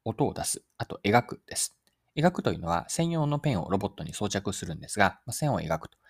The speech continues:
いう、この走る、光る、音を出す、描く、この四つの動作をするというのが基本的な内容です。で、プログラミング教育として、小学校などの教育ニーズに応えています。はい。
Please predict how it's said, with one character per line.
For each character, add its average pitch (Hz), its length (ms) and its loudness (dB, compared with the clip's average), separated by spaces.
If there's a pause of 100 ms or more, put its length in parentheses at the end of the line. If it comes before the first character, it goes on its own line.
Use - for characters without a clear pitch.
(200)
い 104 80 0
う、 95 60 0
こ - 120 -6
の 120 120 0
走 135 280 -2
る、 139 120 0
光 92 360 2
る、 - 180 -6
音 - 240 -2
を 90 80 -2
出 - 100 -10
す、 - 220 -8
描 180 180 0
く、 - 180 -14 (280)
こ 156 100 -4
の 165 100 2
四 165 120 0
つ 165 180 -4
の 110 120 2
動 80 140 -4
作 80 160 -6
を 78 40 -10
す - 140 -8
る 87 80 -6
と - 100 -6
い 98 40 0
う - 20 -4
の 135 60 -2
が 120 120 0
基 95 140 -4
本 90 160 -2
的 95 200 -8
な 113 200 2
内 80 160 -4
容 71 120 -12
で - 80 -14
す。 - 220 -4 (1700)
で、 139 100 4
プ 151 100 6
ロ 165 100 8
グ 170 100 4
ラ 185 120 4
ミ 180 120 2
ン 175 40 2
グ 170 100 2
教 165 160 4
育 127 140 0
と - 100 -10
し - 100 -8
て、 98 200 2
小 160 200 0
学 165 180 -4
校 - 180 -2
な 151 120 -6
ど 160 100 -12
の 170 220 -2
教 147 180 0
育 139 220 0
ニ 123 160 2
ー - 20 -
ズ - 80 -6
に 104 160 -2
応 - 160 -8
え - 100 -8
て - 120 -18
い - 60 -16
ま - 80 -20
す。 - 200 -8 (1120)
は 101 80 0
い。 82 120 -4